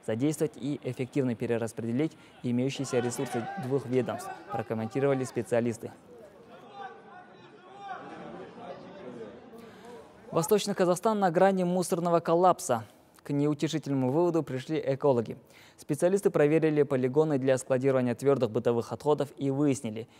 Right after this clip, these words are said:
из четырёхсот тринадцати хранилищ санитарным нормам отвечают не больше тридцати.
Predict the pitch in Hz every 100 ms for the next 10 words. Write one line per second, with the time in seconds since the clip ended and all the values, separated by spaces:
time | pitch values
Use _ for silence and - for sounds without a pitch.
0 | - - 139 - 139 127 - 117 127 127
1 | 120 - - 117 - 120 135 175 147 -
2 | - - 123 120 123 120 117 120 120 117
3 | 110 110 120 143 135 127 117 131 143 147
4 | 135 131 - 139 117